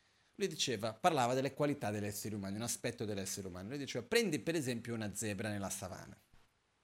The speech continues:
La zebra è lì, sta mangiando il pasto, molto calma, tranquilla, tranquilla, il cuore batte piano piano, tutto bene. A un certo punto arriva il leone.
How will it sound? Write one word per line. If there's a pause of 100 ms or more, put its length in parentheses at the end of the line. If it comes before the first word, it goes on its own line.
(640)
La
zebra
è
lì, (360)
sta
mangiando
il
pasto,
molto
calma,
tranquilla,
tranquilla,
il
cuore
batte
piano
piano,
tutto
bene. (320)
A
un
certo
punto
arriva
il
leone.